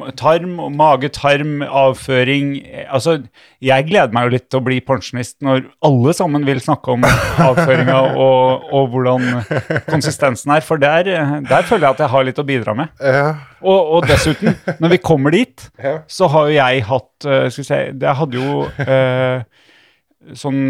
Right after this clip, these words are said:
Speaker 1: operasjon for ganske mange år siden.
Speaker 2: Ja.
Speaker 1: Eh,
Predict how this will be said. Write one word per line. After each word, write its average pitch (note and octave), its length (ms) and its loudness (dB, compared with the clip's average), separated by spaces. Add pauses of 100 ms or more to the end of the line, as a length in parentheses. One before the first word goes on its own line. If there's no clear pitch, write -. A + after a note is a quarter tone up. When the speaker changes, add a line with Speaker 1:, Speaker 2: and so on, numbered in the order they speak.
(300)
Speaker 1:
operasjon B2+ 600 -6 (480)
for D3+ 200 0
ganske C#3+ 260 0
mange B2+ 180 2
år G#2+ 80 -4
siden. D#3 400 -4 (140)
Speaker 2:
Ja. A2+ 100 -4
Speaker 1:
Eh, C#3 560 0